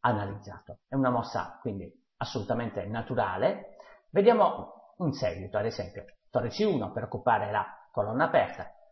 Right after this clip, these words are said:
torre C otto contrasta la colonna aperta, cambia le torri e cattura il pedone in A cinque.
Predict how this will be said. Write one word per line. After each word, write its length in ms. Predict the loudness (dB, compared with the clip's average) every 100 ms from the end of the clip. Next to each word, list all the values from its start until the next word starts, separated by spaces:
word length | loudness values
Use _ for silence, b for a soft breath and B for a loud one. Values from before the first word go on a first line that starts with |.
| _ 0
torre 180 | 2
C 140 | 6 10
otto 340 | 10 8 -4
contrasta 540 | -4 -4 -2 -2 -2 -4
la 120 | -4
colonna 320 | -2 0 0
aperta, 540 | 0 -2 -4 -6 -6 -16 -20 _ -20 -20 _ -8
cambia 320 | -8 -2 -2
le 100 | 0
torri 400 | -2 -2 -4 -4
e 140 | -4
cattura 420 | -4 -4 -4 -2
il 80 | -2
pedone 320 | -2 -4 -2
in 100 | -4 -8
A 40 |
cinque. 460 | -12 -16 -18 -20